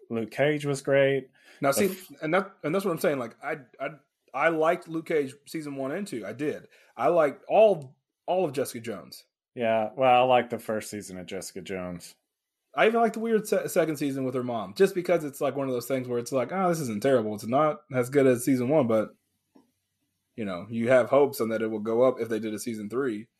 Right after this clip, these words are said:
Speaker 2: Iron Fist, I, I wanted to like. I did. I really wanted to like it. I did.
Speaker 1: <laughs> Yeah, it's no good.
Speaker 2: So you were saying you like season ha-, first half of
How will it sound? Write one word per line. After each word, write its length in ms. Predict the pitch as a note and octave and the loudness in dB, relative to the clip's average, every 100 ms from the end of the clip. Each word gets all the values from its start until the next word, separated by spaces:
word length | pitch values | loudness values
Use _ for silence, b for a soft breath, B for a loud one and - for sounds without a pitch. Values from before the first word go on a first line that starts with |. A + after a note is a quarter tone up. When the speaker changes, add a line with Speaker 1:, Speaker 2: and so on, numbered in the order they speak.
| _ | _
Speaker 2:
Iron 220 | C#3+ E3+ | 0 0
Fist, 280 | E3+ E3 - C#3+ | 0 -4 -4 -6
I, 120 | C3 B2 C3 | -6 -4 -4
I 40 | |
wanted 380 | B2+ C#3+ D#3 - | -2 0 -2 -2
to 80 | B2 | -2
like. 400 | A#2+ A#2 G#2+ - - | -2 -4 -8 -16 -12
I 60 | A2+ | -4
did. 460 | C3+ C3 B2 A2+ B B _ - | 4 6 6 0 B B _ -10
I 40 | |
really 420 | A2+ A2+ C3+ B2+ A2+ | -8 2 6 6 4
wanted 300 | A2+ A2 G#2 | -2 -4 -4
to 80 | A2 | -2
like 260 | G2+ G2+ | -2 -4
it. 120 | F#2 - _ _ | -8 -10 _ _
I 60 | E3+ | -4
did. 180 | E3+ - - B3 | -4 -8 -4 0
Speaker 1:
<laughs> 600 | F#3 - F#3 C#3 - A#2+ | 0 0 -4 -4 -8 -10
Yeah, 140 | G2 F2+ | -10 -14
it's 160 | - A#2 | -18 -16
no 120 | G#2+ | -14
good. 200 | G#2 F2+ | -14 -14
Speaker 2:
So 100 | - | -4
you 100 | C3 | 0
were 80 | D3 | 2
saying 240 | D3+ B2 A#2+ | 4 2 2
you 100 | C3 | 2
like 160 | A#2 | 2
season 520 | - C3 A#2 A2 G#2+ - | -2 -4 -4 -8 -10 -6
ha-, 240 | D3+ D3+ - | 0 0 2
first 260 | E3+ D#3+ | -2 0
half 260 | D#3+ D3 C#3 | 2 2 2
of 300 | C3 A#2 | -2 -4